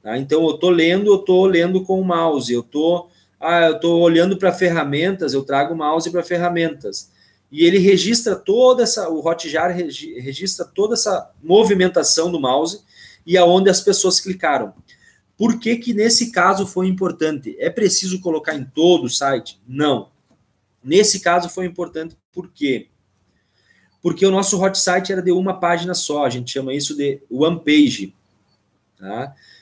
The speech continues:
Então, o que que se navegação pro meu Google Analytics pegar? Entendem? Então, o que que acontece? Ele vinha aqui, eu ficava aqui. E o Hotjar, ele grava mini vídeos de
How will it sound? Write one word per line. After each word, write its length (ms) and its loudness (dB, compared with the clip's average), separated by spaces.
Então, 160 2
o 40 2
que 120 0
que 100 -4
se 160 0
navegação 560 -2
pro 120 -6
meu 160 0
Google 240 -4
Analytics 480 -4
pegar? 520 -4
Entendem? 580 -4
Então, 120 -4
o 20 -14
que 120 0
que 60 4
acontece? 680 2
Ele 200 2
vinha 220 0
aqui, 560 -4
eu 140 0
ficava 640 0
aqui. 460 -10
E 140 0
o 140 4
Hotjar, 920 0
ele 240 2
grava 480 2
mini 340 0
vídeos 680 -6
de 200 -10